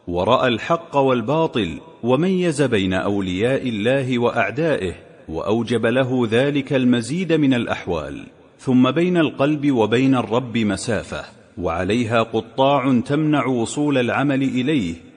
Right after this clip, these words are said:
من كبر وإعجاب وإدلال ورؤية العمل ونسيان المنة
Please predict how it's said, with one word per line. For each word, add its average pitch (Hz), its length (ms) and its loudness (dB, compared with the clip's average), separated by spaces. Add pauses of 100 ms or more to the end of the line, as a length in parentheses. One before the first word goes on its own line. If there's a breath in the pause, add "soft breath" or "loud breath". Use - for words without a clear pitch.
(160)
من 95 220 -2
كبر 131 480 0
وإعجاب 107 840 0
وإدلال 107 840 -2 (180)
ورؤية 143 580 0
العمل 120 580 -2 (240)
ونسيان 131 680 0
المنة 123 560 2